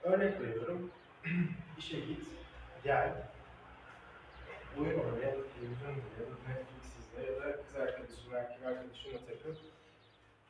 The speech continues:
Kendi konfor alanından çıkarma. Bir şeylerin değişmesi için bir şeyler yapmanız gerekiyor. Bu, bu monoton. Şu an mesela toplumdaki en büyük sorun bana göre monoton.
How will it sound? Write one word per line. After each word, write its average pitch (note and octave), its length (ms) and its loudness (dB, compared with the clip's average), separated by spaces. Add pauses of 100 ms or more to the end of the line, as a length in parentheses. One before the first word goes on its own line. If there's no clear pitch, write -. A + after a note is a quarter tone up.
(280)
Kendi D#3 340 8
konfor D#3+ 380 8
alanından D#3+ 320 6
çıkarma. - 540 -2 (880)
Bir F#3 100 -6
şeylerin B3+ 380 0
değişmesi E3+ 640 -2
için D#3+ 280 -6 (440)
bir - 40 -12
şeyler G3 280 2
yapmanız C#3+ 540 2
gerekiyor. - 440 -8 (960)
Bu, C#3 60 -4 (200)
bu - 40 -2
monoton. - 580 6 (680)
Şu - 160 -2
an F#3 120 6
mesela F3+ 460 2 (600)
toplumdaki F4 580 -2
en - 120 2
büyük - 240 -4
sorun - 240 -2 (440)
bana - 180 2
göre - 320 -2 (280)
monoton. D3+ 460 0